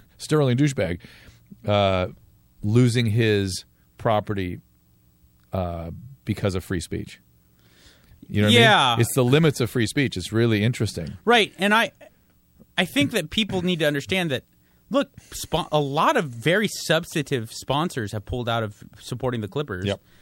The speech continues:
Speaker 2: And
Speaker 1: And we
Speaker 2: a
Speaker 1: need to
Speaker 2: lot
Speaker 1: not
Speaker 2: of
Speaker 1: go to
Speaker 2: pe-,
Speaker 1: their games,
Speaker 2: a lot
Speaker 1: I'm
Speaker 2: of
Speaker 1: sorry to
Speaker 2: season
Speaker 1: say.
Speaker 2: ticket holders are turning in
Speaker 1: Yeah,
Speaker 2: their ticket.
Speaker 1: good.
Speaker 2: That's, that's all you can do. That's
Speaker 1: But that's
Speaker 2: really,
Speaker 1: the way to do
Speaker 2: that's
Speaker 1: it,
Speaker 2: the
Speaker 1: right?
Speaker 2: way to do
Speaker 1: Yeah,
Speaker 2: it.
Speaker 1: right.
Speaker 2: You know what I'm saying? Like,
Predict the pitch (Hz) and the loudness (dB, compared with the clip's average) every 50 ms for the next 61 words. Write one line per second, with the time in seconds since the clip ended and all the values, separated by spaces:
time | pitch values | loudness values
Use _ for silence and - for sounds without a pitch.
0 | - - _ _ _ _ _ _ 147 151 147 143 143 113 117 135 156 165 170 190 | -20 -20 _ _ _ _ _ _ -2 0 2 2 2 4 4 6 6 6 6 6
1 | 196 214 233 240 - - 135 123 117 107 104 92 90 107 123 120 113 185 190 196 | 6 8 6 6 4 4 2 2 4 2 2 2 2 2 4 4 4 4 6 6
2 | 190 196 208 214 202 - 214 196 208 - - 269 - 226 202 202 196 202 214 202 | 4 4 4 2 2 2 2 2 2 2 2 2 2 2 2 2 2 2 0 0
3 | 190 214 196 - 220 214 - - 214 220 247 233 196 - _ - 117 - - - | -2 -4 -2 -2 0 2 2 2 2 0 -2 -4 -6 -10 _ -4 -4 -4 0 0
4 | 240 269 330 - - - - - _ _ _ _ _ _ - 247 302 - - 240 | 0 0 0 -2 -6 -12 -14 -18 _ _ _ _ _ _ 2 2 2 2 0 0
5 | 269 285 269 294 277 - 285 247 233 262 294 262 139 107 107 127 180 233 - - | 2 2 2 2 0 2 0 0 0 0 0 -2 -2 -4 -2 0 0 0 0 0
6 | 131 180 175 190 208 262 285 220 - 170 151 143 147 147 139 127 113 101 101 101 | -2 2 2 4 4 4 2 0 0 0 0 2 2 2 2 2 -2 -4 -6 -12
7 | - _ 226 247 208 147 98 87 110 135 104 127 - 226 233 247 214 - 262 202 | -2 _ 4 6 6 6 6 6 6 6 6 6 6 6 4 2 0 -2 0 0
8 | 262 302 - 170 139 82 73 - 113 131 190 196 208 220 240 247 240 - 247 240 | 2 4 4 4 4 4 0 0 0 2 4 4 4 4 4 2 2 0 -2 -2
9 | 220 208 - | -2 -2 -4